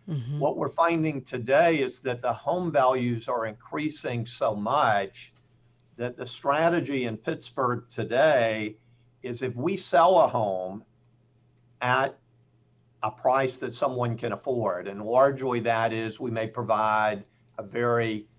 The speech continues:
Speaker 2: large down payment that's largely funded through City of Atlanta resources or through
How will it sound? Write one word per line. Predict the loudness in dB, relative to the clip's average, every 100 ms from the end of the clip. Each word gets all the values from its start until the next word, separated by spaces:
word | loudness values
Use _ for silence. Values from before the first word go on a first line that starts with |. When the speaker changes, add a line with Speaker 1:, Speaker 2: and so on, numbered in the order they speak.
| _ -12
Speaker 2:
large | -2 2 2 0 -2
down | -2 0
payment | -2 -2 -4 -12 _ _ _ _ _ -16
that's | -12 -2
largely | 0 0 0 -2
funded | 0 -2 0 -2 -4
through | -6 -2 -2 -4 -6
City | -8 -6
of | -4
Atlanta | -2 0 2
resources | 2 0 0 -4 -4 -4 -6 -8
or | -6 -6
through | -4 -4 -4 -4 -6